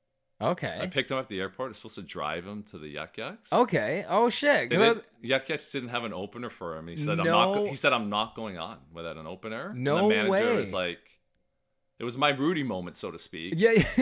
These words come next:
Speaker 2: And I was like, I was scared shitless, but I was like, "Fuck yeah."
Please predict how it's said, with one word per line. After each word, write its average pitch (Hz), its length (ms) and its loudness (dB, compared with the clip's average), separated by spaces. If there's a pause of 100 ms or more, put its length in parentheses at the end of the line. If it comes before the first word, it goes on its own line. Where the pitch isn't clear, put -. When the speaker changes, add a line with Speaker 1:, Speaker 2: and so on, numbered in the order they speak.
Speaker 2:
And 147 80 6
I 131 100 8
was 123 180 2
like, 107 360 2 (340)
I 110 80 0
was 110 160 -2
scared 107 420 0
shitless, 123 440 -4
but 90 100 -6
I 85 40 -4
was 80 120 -10
like, 80 140 -12
"Fuck - 280 -10
yeah." - 140 -14